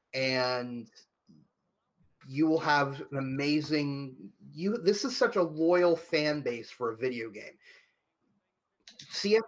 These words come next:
B Revamped has been in the works for at least two years. And there's another group that reskinned Madden twenty-one, Madden twenty and Madden twenty-one.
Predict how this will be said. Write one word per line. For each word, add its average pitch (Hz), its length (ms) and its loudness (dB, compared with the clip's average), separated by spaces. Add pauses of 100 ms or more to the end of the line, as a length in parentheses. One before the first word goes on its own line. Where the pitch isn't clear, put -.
B 208 160 2
Revamped 160 560 2
has 170 120 -10
been 160 300 2
in 147 200 0
the 139 80 -2
works 139 720 2
for 127 760 2 (1500)
at 143 260 -4
least 180 500 -4
two 160 180 2
years. 123 640 -6 (560)
And 143 160 0
there's 143 240 4
another 160 380 4
group 147 460 2
that 143 240 2 (120)
reskinned 143 1080 0 (140)
Madden 135 440 -4
twenty-one, 151 800 -2 (200)
Madden 143 300 -2
twenty 151 300 2
and 139 80 -2
Madden 139 280 0
twenty-one. 147 640 -2